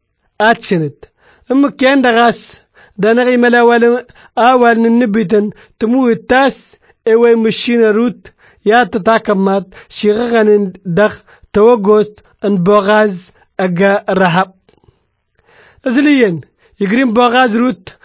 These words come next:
تتاكمات شيغا غنين دغا توغوست نيت تزار إيغلا إمشا والدرس. ترمادا الدين يقرا بوغاز آس روت تانتو تاتموس آس ولا غل خالنيت.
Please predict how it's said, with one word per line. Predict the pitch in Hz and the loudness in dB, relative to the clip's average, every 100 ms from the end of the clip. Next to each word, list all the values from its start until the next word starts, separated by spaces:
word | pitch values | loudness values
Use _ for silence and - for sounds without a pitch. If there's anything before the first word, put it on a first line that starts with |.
| - - | -16 -10
تتاكمات | 202 - - 233 214 220 220 | -2 -2 0 -2 0 0 -2
شيغا | - 202 214 | -2 -2 -2
غنين | 214 196 196 | 0 0 0
دغا | 185 185 190 190 - - - | -2 0 -2 -4 -10 -14 -2
توغوست | 202 190 185 214 - | -2 0 0 0 -2
نيت | 190 160 139 - _ - | -6 -6 -10 -20 _ -6
تزار | 196 185 170 226 240 247 240 _ _ _ - | -2 -2 0 2 2 0 -8 _ _ _ -6
إيغلا | 220 262 220 226 233 233 294 _ _ | -2 -2 0 2 2 0 -6 _ _
إمشا | 202 208 208 220 | -4 -2 0 2
والدرس. | 208 220 180 156 139 - _ _ _ _ _ _ _ _ _ _ _ - - | 2 0 -2 -4 -6 -12 _ _ _ _ _ _ _ _ _ _ _ -20 -4
ترمادا | 208 220 262 277 240 | -2 0 0 2 0
الدين | 190 180 220 | 0 -2 -2
يقرا | 202 196 196 | 0 0 0
بوغاز | 180 196 190 196 180 - - - | 0 0 0 -2 -4 -10 -20 -4
آس | 220 226 220 | 0 0 0
روت | 208 233 - - _ _ - | -2 -2 -8 -20 _ _ -4
تانتو | 220 247 247 | -2 0 -2
تاتموس | 208 202 190 190 190 185 - | -2 -2 -2 -2 -2 -4 -2
آس | 214 233 - - - - _ _ _ _ _ _ _ - | 0 0 -4 -20 -20 -20 _ _ _ _ _ _ _ -6
ولا | 185 196 202 | -2 0 0
غل | 196 | -2
خالنيت. | 185 190 185 180 151 135 | -2 -2 -2 -2 -4 -10